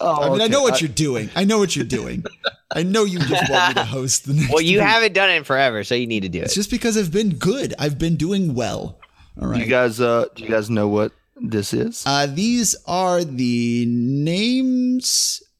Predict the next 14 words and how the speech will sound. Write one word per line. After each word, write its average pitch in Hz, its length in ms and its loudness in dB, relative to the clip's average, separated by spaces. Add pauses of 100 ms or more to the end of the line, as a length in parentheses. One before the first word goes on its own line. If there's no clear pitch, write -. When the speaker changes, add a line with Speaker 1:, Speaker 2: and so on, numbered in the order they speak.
(100)
Speaker 2:
of 110 760 -2 (1500)
people 190 380 -4
in 131 160 -2 (100)
program, 127 720 -2
uh, 123 100 -2
hackers. 180 400 0 (160)
These 180 160 0
are 170 40 2
hackers. 175 460 0
They - 160 -2
are 139 80 2
all 143 80 2
Speaker 3:
I 127 40 -2
Speaker 2:
hackers. 117 400 -2